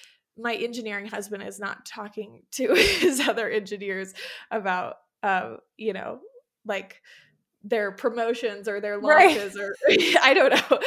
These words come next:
Speaker 1: So
Speaker 2: That's such
Speaker 1: you
Speaker 2: a good point. <laughs>
Speaker 1: <laughs> like, he's not like, "Oh, you know, Greg, I, uh,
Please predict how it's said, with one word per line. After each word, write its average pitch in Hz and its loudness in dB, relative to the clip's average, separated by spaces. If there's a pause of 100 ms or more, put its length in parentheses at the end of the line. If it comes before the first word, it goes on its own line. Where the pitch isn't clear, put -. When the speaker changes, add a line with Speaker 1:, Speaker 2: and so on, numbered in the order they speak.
(300)
Speaker 1:
So 240 0
Speaker 2:
That's 427 0
such 403 2
Speaker 1:
you 480 6
Speaker 2:
a 440 -2
good 440 2
point. 427 0
<laughs> - -6 (580)
Speaker 1:
<laughs> 269 2
like, 269 2 (160)
he's 359 6
not 302 6
like, 285 2 (280)
"Oh, 403 4
you 302 -2
know, 240 6 (200)
Greg, 370 2
I, 262 6 (180)
uh, 240 2